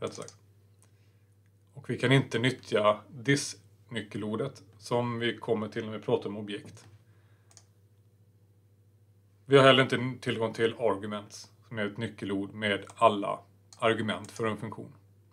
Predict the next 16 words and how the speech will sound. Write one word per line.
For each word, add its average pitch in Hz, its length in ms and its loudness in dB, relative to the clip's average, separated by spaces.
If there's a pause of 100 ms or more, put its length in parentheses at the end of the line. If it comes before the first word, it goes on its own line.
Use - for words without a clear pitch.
(400)
Där 120 140 4
vi 110 160 0
kan 113 120 -2
använda 101 380 0
här 101 200 -6
till 120 100 -12
exempel. - 300 -14 (2250)
Loopa 110 320 0
igenom 101 340 0
arguments 98 580 -2
eller 107 220 -14
vad 110 100 -16
det 107 60 -20
nu - 60 -20
kan - 140 -20
vara. - 100 -20